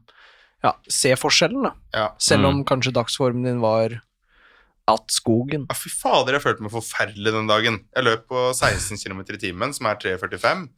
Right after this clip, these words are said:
Speaker 3: Mm.
Speaker 2: og jeg, jeg, jeg var helt, jeg sto nesten og hang på knærne
Speaker 3: Men du har
Speaker 2: etter de
Speaker 3: maske, da?
Speaker 2: dragene. Ja,
Speaker 3: Ja.
Speaker 2: det var gru-, jeg klarte ikke å, <laughs> jeg hyperventilerte jo i den der
Speaker 3: Ja, men det har jeg hørt at det er jo verre å puste med den.
Speaker 2: Ja, ja, ja. Så jeg var jo helt ferdig på seksten kilometer i timen.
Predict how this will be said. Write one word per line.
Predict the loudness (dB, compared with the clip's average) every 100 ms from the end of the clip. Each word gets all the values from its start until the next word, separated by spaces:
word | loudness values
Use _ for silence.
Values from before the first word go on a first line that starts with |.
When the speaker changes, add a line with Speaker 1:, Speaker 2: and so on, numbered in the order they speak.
| _ -4
Speaker 3:
Mm. | 0
Speaker 2:
og | 4
jeg, | 4 2
jeg, | 0
jeg | 0 0 -2
var | -4 -8
helt, | -10 -12 -4
jeg | -4
sto | -4
nesten | -6 -4
og | -4
hang | -4 -8
på | -14 -10
knærne | -6 0
Speaker 3:
Men | 2
du | 4
har | 4
Speaker 2:
etter | 2
de |
Speaker 3:
maske, | -2 2
da? | 2
Speaker 2:
dragene. | 0 -6 _ _ 0
Ja, | 2 2 0
Speaker 3:
Ja. | 0 0
Speaker 2:
det | 0
var | -2 -2
gru-, | -2
jeg | -4
klarte | -4 -6
ikke | -10
å, | -10
<laughs> | -8 -6 -10 -12 -4
jeg | -4 -4
hyperventilerte | -8 -10 -8 -8 -6 -8 -8 -10 -6 -6 -2
jo | -2
i |
den | 0
der | 0 0
Speaker 3:
Ja, | 2
men | 4 6
det |
har | 4 4
jeg |
hørt | 2 0
at | 4
det |
er | 4
jo | 6
verre | 4 2 0
å |
puste | -2 -4 0
med | 2
den. | 4 2 -2 0
Speaker 2:
Ja, | 2 4 2
ja, | 2
ja. | 0 -4 -4
Så | 2
jeg | 4 4
var | 2 2 2
jo | 2
helt | 0 -2
ferdig | -4 0 0 0 -4 -2
på | 0
seksten | 0 0 -6
kilometer | -8 -8 -8
i |
timen. | -6 -4 -4 -6